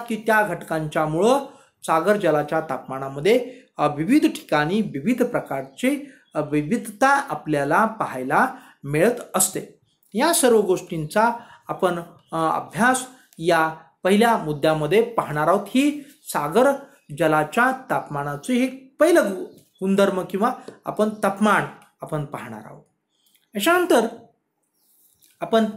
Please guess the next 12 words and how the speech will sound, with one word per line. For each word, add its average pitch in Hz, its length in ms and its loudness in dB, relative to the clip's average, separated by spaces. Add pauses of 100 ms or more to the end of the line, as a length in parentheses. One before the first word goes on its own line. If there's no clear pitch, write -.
(280)
दुसरा 311 460 4
गुणधर्म 214 520 4
जो 170 140 0
पाहणार 131 420 -8
आहोत, 220 420 2 (360)
मित्रांनो, 170 640 -2 (180)
तो 247 220 4
गुणधर्म 156 460 0
आहे 180 480 0 (720)
की, 269 440 0 (580)
अ, 165 60 -4 (1500)
salinity 233 840 2